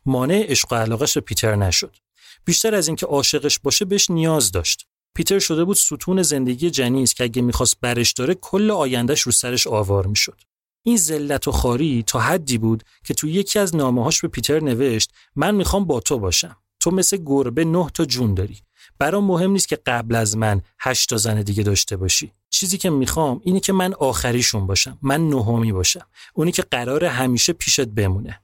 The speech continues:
تا الان فهمیدم که با سه چهار نفر رابطه داری. لطفاً به هم بگو که هشتان، که اون وقت من نهمی و آخری باشم.» چقدر گناه داشته این دختر.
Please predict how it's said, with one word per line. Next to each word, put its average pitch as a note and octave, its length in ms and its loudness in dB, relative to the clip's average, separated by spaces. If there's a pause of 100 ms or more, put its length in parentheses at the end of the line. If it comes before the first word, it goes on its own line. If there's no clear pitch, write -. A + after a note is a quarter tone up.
(240)
تا D3 120 0
الان F3 160 -2
فهمیدم E3+ 460 0
که F#3+ 120 -4
با E3 120 0
سه - 180 0
چهار F3 240 0
نفر F3 240 0
رابطه C#3 420 0
داری. G#2 260 -2 (220)
لطفاً D3+ 320 0
به D#3 180 0
هم E3+ 100 0
بگو F3+ 160 0
که G3 160 0
هشتان، G#2 580 -2 (240)
که - 100 0
اون C#3 200 0
وقت D#3 320 0 (180)
من D#3 240 0
نهمی C3+ 440 2
و G3+ 40 2
آخری A2+ 440 0
باشم.» F#2+ 320 -2 (680)
چقدر F#3 300 -2
گناه B2 320 0
داشته G2+ 300 0
این F#2 100 2
دختر. - 400 -4